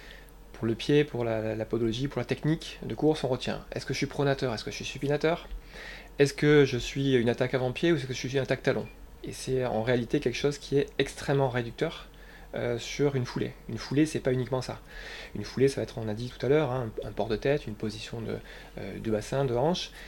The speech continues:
et il y a tout un tas de paramètres qui rentrent en ligne de compte. Donc moi, ça me dérange pas qu'on ait une attaque talon, hein, même si certains vont bondir, euh, ça me dérange pas qu'on ait une attaque talon à partir du moment où le reste du corps est adapté à cette attaque-là. Donc la technique, effectivement, la cadence de course ou la fréquence de course,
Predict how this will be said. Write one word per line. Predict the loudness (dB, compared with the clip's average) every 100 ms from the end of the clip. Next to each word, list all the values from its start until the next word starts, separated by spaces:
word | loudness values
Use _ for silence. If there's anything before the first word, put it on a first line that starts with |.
| -14 -4
et |
il |
y | -2
a |
tout | 0 4
un | 6
tas | 6
de |
paramètres | 6 4 4 2 2
qui | 0
rentrent | 0 -2
en |
ligne | -6
de | -4
compte. | -6 -8 -2
Donc | -2 4
moi, | 8 8 4 -8 -18 -18 -8
ça | -2 2
me |
dérange | 2 2 2
pas | 2
qu'on | 4 2
ait | 2
une | -2
attaque | -4 -4
talon, | -2 -2 -4 -12 -20 -20 -20 -14
hein, | -12 -8
même | -8 -8
si | -10 -10
certains | -8 -8
vont | -4 -4
bondir, | -4 -4 -6 -8 -14 -14
euh, | -12 -10 -10 -12 -12 -14 -16 -14
ça | -8 -4
me |
dérange | -4 -2 0
pas | 2
qu'on | 2
ait |
une | -2
attaque | -4 -4
talon | 0 0 0
à | -2
partir | -4 -4 -4
du | 0
moment | 0 0 -4
où | -6
le | -2
reste | 0 0 -2
du | -8
corps | -2 -2 -2 -4
est | -4
adapté | -2 -2 -2
à |
cette | -2 -4
attaque-là. | -10 -10 -12 -12 -16 -16 -14 -12 -12 0
Donc | 2 4 6
la | 6
technique, | 6 4 4 2
effectivement, | 0 0 -2 0 2
la | 0
cadence | 2 4 4 2
de | 0
course | -2 -2 -4
ou |
la | -6
fréquence | -4 -4 -4 -6
de |
course, | -2 -2 -2 -14